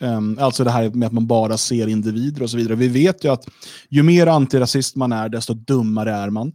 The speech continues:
Ju mer antirasist man är, eh, desto mindre förstår man hur världen fungerar. Och det är väl det som har hänt här. Alltså att svenskar har en syn på att vi egentligen i grunden är alla lika. Det handlar liksom om integration, kanske religion och sådär, men,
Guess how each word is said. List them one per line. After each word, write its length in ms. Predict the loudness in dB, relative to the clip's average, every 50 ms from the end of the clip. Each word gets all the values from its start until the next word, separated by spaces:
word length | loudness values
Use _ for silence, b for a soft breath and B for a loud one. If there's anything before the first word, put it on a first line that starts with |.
| B B B B _
Ju 100 | 2 4
mer 300 | 4 4 4 4 2 2
antirasist 600 | 0 -2 -2 -2 -2 -2 0 0 -2 -2 -2 -2
man 140 | -2 -2
är, 280 | 0 -2 -2 -2 -4 -6 b b b b b b b -6
eh, 120 | -6 -4
desto 280 | -2 -2 -2 -2 0 0
mindre 340 | 0 0 0 0 -2 -4
förstår 280 | -6 -8 -4 -2 -2 -2
man 140 | -2 -2 -2
hur 100 | -2 -2
världen 340 | -2 -4 -4 -6 -8 -10 -8
fungerar. 500 | -6 -4 -2 0 0 0 0 0 -2 -2
Och 100 | -2 -2
det 80 | 0
är 40 | 2
väl 240 | 2 0 0 -2 -4 -4
det 200 | 0 0 0 0
som 160 | 0 -2 -4
har 80 | -2
hänt 380 | -2 -2 -2 -2 -2 -4 -4 -6
här. 100 | -8 -8
Alltså 140 | -6 -6 -6
att 80 | -6
svenskar 480 | -2 0 0 0 0 0 -2 -4 -2 -2
har 280 | 0 2 2 2 2 0
en 140 | -2 -2
syn 380 | -4 -4 -2 -2 0 0 -2 -2
på 140 | -2 -2 -2
att 100 | -2 -4 b b b b b
vi 100 | _ -2
egentligen 440 | 0 2 0 0 -2 -4 -4 -4 -2
i 20 | 0
grunden 460 | 2 2 2 2 2 2 0 0 0
är 160 | 0 -2 -2
alla 200 | -4 -4 -4 -4
lika. 560 | -2 -2 -2 -2 -4 -6 _ -4 -2 -2 -2
Det 80 | -2 -2
handlar 260 | -2 -2 -2 -4 -4
liksom 220 | -6 -6 -4 -4
om 160 | -4 -4 -4 B B B B B B B B B
integration, 880 | 0 0 0 0 0 0 0 0 0 0 2 2 2 2 0 0 -2 0
kanske 340 | 0 -2 -2 0 0 -2 -2
religion 840 | 0 0 0 0 0 0 0 0 0 0 0 0 0 0 -2 -4 -4
och 100 | -6 -8
sådär, 320 | -8 -8 -6 -6 -4 -4
men, 260 | -4 -4 -4 -4 -6